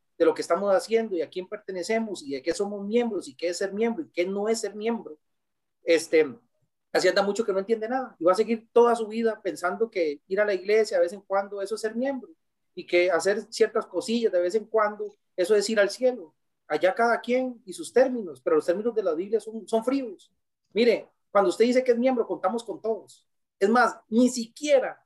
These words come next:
deberíamos preguntarle a ese hermano o esa hermana si quiere o no. "No, es que usted es miembro y, y, y a usted le toca esto, hermana,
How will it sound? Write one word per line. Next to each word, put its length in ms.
deberíamos 600
preguntarle 1000
a 140
ese 180
hermano 340
o 40
esa 120
hermana 340
si 200
quiere 300
o 100
no. 360
"No, 260
es 140
que 80
usted 200
es 40
miembro 600
y, 280
y, 120
y 20
a 60
usted 220
le 100
toca 420
esto, 220
hermana, 500